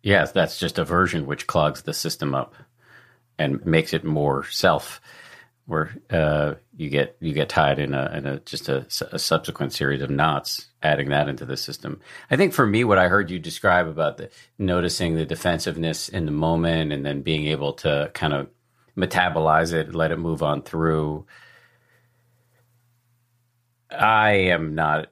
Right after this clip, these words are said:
as, uh, skilled a practitioner as you. I often, when the defensiveness arises in the moment for me, I act on it and say something dumb.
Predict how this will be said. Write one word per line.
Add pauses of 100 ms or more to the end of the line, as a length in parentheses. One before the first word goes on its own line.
as, (200)
uh,
skilled
a
practitioner
as
you.
I
often, (600)
when
the
defensiveness
arises
in
the
moment
for
me,
I
act
on
it
and (100)
say
something
dumb.